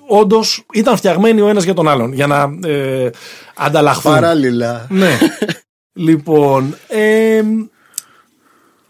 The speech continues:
Speaker 1: εντάξει, έχουν τα προβλήματά τους. Ο Russell Westbrook είναι αυτό που έχουμε πει. Μην, μην χαλάσουμε περισσότερο σάλιο για να πούμε τα προβλήματα που έχει ο, ο
Speaker 2: Μμμ.
Speaker 1: Russell Westbrook.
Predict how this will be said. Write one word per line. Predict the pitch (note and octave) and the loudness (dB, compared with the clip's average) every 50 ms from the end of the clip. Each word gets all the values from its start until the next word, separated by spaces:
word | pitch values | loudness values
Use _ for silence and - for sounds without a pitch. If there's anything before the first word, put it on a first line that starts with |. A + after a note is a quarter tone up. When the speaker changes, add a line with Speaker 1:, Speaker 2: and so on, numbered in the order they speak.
| _ _ _ _ _ _ _ _ _ _ _ _ - _ _ _ _ _ _ _ _ _ _ | _ _ _ _ _ _ _ _ _ _ _ _ -20 _ _ _ _ _ _ _ _ _ _
Speaker 1:
εντάξει, | E4+ A3+ G3 C4+ B3 - - - - - | -4 -2 0 0 0 0 -4 -8 -6 -4
έχουν | G#3+ A3 G#3 G#3+ G#3+ | -4 -2 0 0 0
τα | G#3 | 0
προβλήματά | F#3 G3 G3+ F#3+ F#3 D#3+ C#3+ B2+ A#2 - | 0 0 0 0 0 0 0 0 -2 -4
τους. | C#3 - - - - - _ _ _ _ - _ _ - | -6 -12 -16 -18 -20 -20 _ _ _ _ -20 _ _ -2
Ο | C4 G#3 | 2 2
Russell | G#3 A3 F#3+ F#3+ E3+ D#3 | 4 4 2 0 0 0
Westbrook | F3 F#3+ G3 F#3+ - F#3+ F3+ D3+ - | 0 0 0 0 -2 -4 -6 -6 -4
είναι | - G3 E3 F3 E3+ | -2 0 0 2 2
αυτό | C#3 - E3 D3 | 0 -2 -4 -8
που | D3 | -6
έχουμε | B2 B2+ C3 | -6 -6 -6
πει. | B2 C3 C#3 | -6 -6 -6
Μην, | D3+ F3+ F#3+ F#3+ | -4 -2 0 0
μην | F#3+ F3 E3 D3 | 0 0 0 0
χαλάσουμε | C#3+ C#3+ C#3+ C3+ A2+ A#2 A#2+ G#2+ | 0 -2 -2 -2 -4 -6 -8 -12
περισσότερο | G#2 A2+ G#2 B2+ C3 A#2+ C3 A2+ | -12 -12 -12 -12 -10 -8 -8 -6
σάλιο | - B2+ B2 B2 A#2+ | -6 -6 -6 -6 -8
για | A#2+ A#2+ C#3+ D3 | -8 -6 -6 -4
να | C#3+ C#3+ C#3+ | -4 -6 -6
πούμε | - _ - D#3 D3 C3+ C3+ | -8 _ -8 -6 -6 -6 -6
τα | - C#3 B2+ | -6 -6 -6
προβλήματα | - C#3 B2+ C#3 C#3 C3 D#3+ - A#2 | -4 -6 -4 -4 -6 -6 -6 -8 -10
που | A2+ - | -10 -10
έχει | A2+ G#2 A2 | -12 -12 -12
ο, | A2 A2+ - - | -10 -12 -12 -12
ο | - B2+ | -12 -10
Speaker 2:
Μμμ. | B2 - C#3 B2+ B2+ - - | -8 -6 -6 -6 -6 -6 -6
Speaker 1:
Russell | C3+ B2 - A2+ G#2+ G#2+ A2+ | -6 -8 -8 -10 -14 -12 -12
Westbrook. | G#2+ A#2 A#2 G#2+ | -14 -14 -16 -20